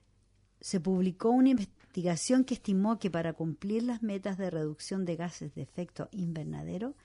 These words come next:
el mundo debe reducir en un noventa por ciento su consumo de, de carne de cerdo y un setenta y cinco por ciento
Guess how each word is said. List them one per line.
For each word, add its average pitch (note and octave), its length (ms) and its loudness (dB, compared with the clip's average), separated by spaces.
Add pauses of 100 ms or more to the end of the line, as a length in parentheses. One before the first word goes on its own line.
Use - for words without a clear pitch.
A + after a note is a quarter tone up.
(440)
el E3+ 160 2
mundo G#3 420 0
debe G3+ 400 0
reducir G3 800 -4
en F3 160 -2
un D#3+ 160 0
noventa F#3+ 500 0
por D4+ 160 -2
ciento D4+ 560 2
su B3 200 -4
consumo F3+ 480 -2
de, F3+ 220 0 (220)
de D#3 200 -8
carne F#3+ 340 -2
de F3 80 -2
cerdo F3 720 -2 (420)
y A#3 280 6
un B3 120 6
setenta F3 440 0
y D#3+ 60 0
cinco G3+ 380 -4
por A3 140 -4
ciento F3 440 -4